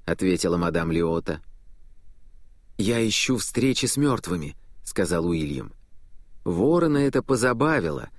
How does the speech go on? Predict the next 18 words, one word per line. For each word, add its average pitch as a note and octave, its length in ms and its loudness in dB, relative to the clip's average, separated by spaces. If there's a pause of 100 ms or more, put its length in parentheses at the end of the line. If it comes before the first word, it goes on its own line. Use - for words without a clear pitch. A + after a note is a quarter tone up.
(180)
что - 220 0
можно A2+ 320 2
было A2+ 200 4
понять G#2+ 480 0
по - 60 0
его F#2 220 4
хихиканью. D2+ 760 -4 (560)
Его F3+ 280 2
смех E3+ 420 0
тоже E3+ 400 2
звучал A2+ 540 0
как G2+ 220 0 (100)
карканье. C#2+ 720 -6 (460)
«Кар, D#4 600 0
кар, D#3+ 460 0
кар!» A2 680 -2 (1200)
«Что - 340 -2
смешного?» G#2 640 -2